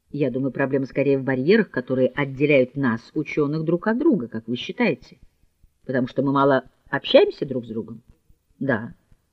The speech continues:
Или взять науку и промышленность, или науку и оборону. Все мало общаются друг с другом. Или наука и нефтяные концерны». Борман посмотрел на него долгим взглядом. Йоханссон улыбнулся.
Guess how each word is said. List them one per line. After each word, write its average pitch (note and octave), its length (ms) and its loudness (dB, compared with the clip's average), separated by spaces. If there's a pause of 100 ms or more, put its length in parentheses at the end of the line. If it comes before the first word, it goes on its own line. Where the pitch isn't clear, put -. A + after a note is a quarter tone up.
(160)
Или F3+ 160 8
взять F#3 240 6
науку F#3 320 6
и D3+ 40 4
промышленность, B2 680 -4 (440)
или E3+ 140 8
науку E3 360 6
и C#3+ 40 6
оборону. A#2 480 -2 (680)
Все A#3 360 6 (200)
мало C3+ 280 2
общаются A#2+ 640 -4 (180)
друг C3 220 -4
с A#2+ 40 -8
другом. A#2+ 380 -4 (380)
Или G#3+ 260 8
наука G#3 460 6
и C#4+ 200 2
нефтяные C#4 540 4
концерны». D#3 840 2 (480)
Борман D#3+ 340 4
посмотрел D#3+ 500 0
на D3+ 100 0
него D3 380 2
долгим D3 360 2
взглядом. C3+ 440 0 (300)
Йоханссон F#3 460 2
улыбнулся. E3 580 0